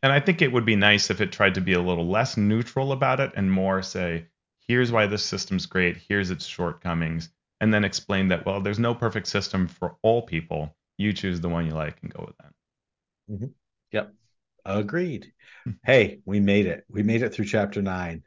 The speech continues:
Speaker 2: or chapter eight. Now we can go on to chapter nine, the Dungeon Master's Workshop, where we can get our hands dirty with building things based on Wizards of the Coast telling us how to build. So we'll see if their blueprints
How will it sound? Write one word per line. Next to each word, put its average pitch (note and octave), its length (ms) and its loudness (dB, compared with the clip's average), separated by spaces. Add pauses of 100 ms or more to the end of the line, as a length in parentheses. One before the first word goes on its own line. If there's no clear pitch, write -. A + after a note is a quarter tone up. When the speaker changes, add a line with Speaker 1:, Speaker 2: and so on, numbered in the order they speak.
(160)
Speaker 2:
or G#2+ 120 -4
chapter A#2 360 4
eight. A#2+ 200 2
Now B2+ 220 6
we C#3+ 100 4
can A2+ 80 0
go G#2+ 120 2
on G2+ 100 -2
to F#2+ 80 -10
chapter G2 340 -4
nine, F#2 320 -4
the F#2 120 -8
Dungeon G2 600 -2
Master's F2+ 520 -8
Workshop, F#2 680 -4 (400)
where F#2 180 -4
we G2+ 160 -4
can G2 160 -2
get G2+ 140 2
our F2 120 -2
hands G2 480 -2
dirty F2 380 -6
with E2 260 -12
building F2 560 -8
things D#2 420 -12
based F2 400 -10 (120)
on E2+ 420 -8 (520)
Wizards F#2 360 -8
of G2 120 -6
the - 100 -6
Coast - 540 0
telling C3 400 -4
us C3+ 280 -4
how G2+ 400 -4
to A2+ 120 -6
build. F#3+ 380 -4 (420)
So - 200 -2
we'll G#2 140 0
see A2+ 460 2
if G2 160 -4
their G2+ 200 0
blueprints F#2+ 840 -6